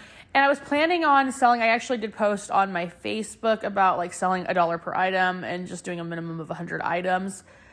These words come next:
But I didn't get a whole lot of response to that. <laughs> Go figure. I don't know. People, people want stuff for free, which I get. So I, and then just decided to get rid of, like, I had, I think I said seven hundred and fifty to a thousand items was my estimate for the first load.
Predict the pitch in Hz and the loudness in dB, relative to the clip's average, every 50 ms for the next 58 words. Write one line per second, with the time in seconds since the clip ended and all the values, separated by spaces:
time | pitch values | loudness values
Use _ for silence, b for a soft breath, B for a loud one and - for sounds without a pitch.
0 | B B B 214 214 202 240 285 339 381 403 - 269 247 247 247 220 196 180 180 | B B B 0 0 0 -2 -6 -4 0 0 0 2 2 2 0 0 0 -2 -4
1 | 170 - - - 175 170 170 - - - - - 165 - - - - - 160 131 | -6 -6 -6 -2 -2 0 -2 -2 -4 -8 -10 -10 -8 -8 -6 -2 0 0 0 2
2 | 170 - - - - - 139 131 147 165 - - 160 151 156 160 151 139 165 170 | 2 0 -2 -4 -4 -2 0 2 2 2 0 -4 -6 -6 -6 -4 0 0 2 2
3 | 165 156 143 160 180 190 185 190 185 180 190 - 254 269 262 220 196 175 - - | 0 -2 -4 -4 -4 -2 -2 -2 -2 -2 -2 -4 -2 2 2 2 2 2 0 -2
4 | 170 - 165 160 - - - - - - 196 190 - - - - - - - - | -4 -2 -4 -8 -8 -10 -10 -6 -4 -4 -4 -4 -4 -6 -4 -6 -6 -8 -8 -12
5 | _ _ B B B B B B B B B - - 196 185 180 180 180 175 175 | _ _ B B B B B B B B B 2 4 6 6 6 6 6 4 4
6 | 170 170 170 - - 180 185 180 185 180 170 165 165 - 196 190 175 180 233 277 | 4 2 0 0 2 2 2 2 0 -4 -6 -8 -8 -6 -6 -4 -4 -2 0 0
7 | 302 285 277 262 247 208 208 - - 208 - 202 180 185 170 180 175 175 165 175 | 2 0 0 -2 -4 -6 -8 -8 -8 -4 0 0 0 0 0 0 0 0 0 2
8 | 170 170 165 170 170 151 156 151 - - - b b b b b b b b b | 0 0 2 2 2 0 0 -2 -6 -12 -20 b b b b b b b b b
9 | b - 185 170 - 208 202 196 190 190 185 185 185 B B B B B B B | b -10 -8 -4 0 4 4 6 6 6 4 2 -2 B B B B B B B
10 | B B B _ _ - 202 - 233 226 233 220 240 196 180 - - - 180 180 | B B B _ _ -14 -12 -10 -8 -8 -8 -6 -8 -10 -10 -12 -10 -8 -8 -6
11 | 202 226 202 185 185 190 190 196 208 202 196 185 185 87 87 - - - - 180 | -6 -6 -6 -6 -6 -8 -8 -8 -8 -8 -8 -8 -8 -10 -12 -12 -10 -8 -8 -8
12 | 180 - - 208 190 - 185 175 - - _ - 165 151 151 170 175 180 196 208 | -8 -8 -10 -10 -8 -6 -8 -8 -8 -8 _ 0 2 2 2 2 0 -2 -4 -4
13 | 196 - 196 196 196 208 208 196 - 196 180 175 180 - - 175 170 - 190 190 | -2 -2 0 0 0 -2 -4 -6 -6 -8 -4 -4 -2 -2 -2 -2 -4 -4 -6 -6
14 | 180 185 185 165 165 165 - 170 175 175 - - - - 98 98 101 196 | -6 -6 -6 -10 -10 -6 -4 -4 -4 -4 -4 -6 -4 -2 -2 -2 -2 -4